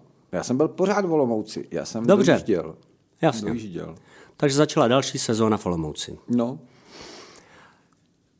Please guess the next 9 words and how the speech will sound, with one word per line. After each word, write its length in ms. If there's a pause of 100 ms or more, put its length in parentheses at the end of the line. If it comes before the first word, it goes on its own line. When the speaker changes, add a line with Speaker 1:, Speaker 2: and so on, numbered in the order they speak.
(400)
Speaker 2:
Normálně, 500
běžně, 540 (120)
anebo 260
už 120
si 100
měl 180
v 40
hlavě, 480 (420)
„Čověče, 640